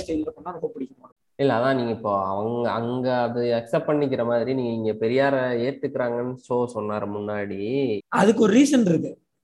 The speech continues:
Speaker 1: பெரியாரை வந்துட்டு ஒதுக்கி வைக்கிறதுக்கு ஒரு ரீசன் இருக்கு. இன்னைக்கு நீங்க போயிட்டு ஒரு ஆறாவது ஏழாவது தமிழ் புக் எடுத்து பாத்தீங்க, தமிழ்ல ஹிஸ்டரி புக் எடுத்து பாத்தீங்கன்னு வச்சுக்கோங்க, சோசியல் ஜஸ்டிஸ் மூவ்மெண்ட்ல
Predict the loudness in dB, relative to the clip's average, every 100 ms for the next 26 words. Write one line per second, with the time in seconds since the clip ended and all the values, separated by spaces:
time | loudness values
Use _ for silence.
0 | _ 2 6 6 6 4 2 0 2 4
1 | 2 0 -2 -2 -2 -2 0 0 -2 -4
2 | -6 -8 -14 -20 _ _ _ 4 4 2
3 | 2 2 4 4 4 6 4 4 4 6
4 | 4 4 2 2 2 2 0 -2 -2 0
5 | 0 -2 -4 -4 -4 -4 -10 -12 _ 2
6 | 4 2 0 -6 -6 -4 -4 -6 -8 -10
7 | -8 -8 -8 -16 -20 _ 4 4 4 0
8 | 0 -2 -2 -2 0 0 0 0